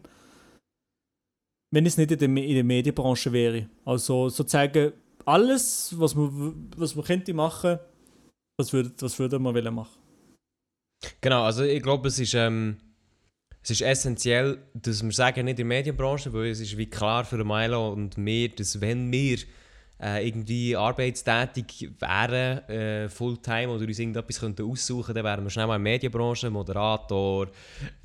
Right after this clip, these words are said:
Speaker 2: Tenniskommentator, äh, was auch immer, neuer Roger Federer, keine Ahnung. Auf jeden Fall einfach nichts in der Medienbranche. Und jetzt, äh, jetzt ist das Problem, ich weiss meinen Platz drei noch gar nicht. Weisst du Platz drei schon?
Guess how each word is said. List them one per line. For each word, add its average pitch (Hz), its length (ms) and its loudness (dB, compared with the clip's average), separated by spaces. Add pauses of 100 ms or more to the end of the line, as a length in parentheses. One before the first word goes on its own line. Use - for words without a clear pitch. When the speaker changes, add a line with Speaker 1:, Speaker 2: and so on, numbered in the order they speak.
Speaker 2:
Tenniskommentator, 98 1500 2 (120)
äh, 90 280 0
was 101 180 0
auch 101 60 0
immer, 104 240 0
neuer 98 300 2
Roger 98 280 -2
Federer, 107 420 -4
keine 101 320 -4
Ahnung. 110 260 -4 (240)
Auf 110 80 -4
jeden 160 200 4
Fall 147 220 2
einfach 151 220 0 (540)
nichts 180 520 2 (200)
in 127 160 0
der 131 100 6
Medienbranche. 113 640 0 (1080)
Und 120 140 -2
jetzt, - 200 4
äh, 185 200 4
jetzt 170 140 -2
ist 156 100 -2
das - 40 -8
Problem, 151 340 2
ich 165 100 0
weiss 131 180 0
meinen 131 140 -4
Platz 131 300 -2
drei 120 100 -6
noch 156 180 -4
gar 143 200 -2
nicht. 104 300 -8
Weisst 104 200 -2
du 180 160 0
Platz 190 320 -4
drei 95 140 -8
schon? 85 240 -8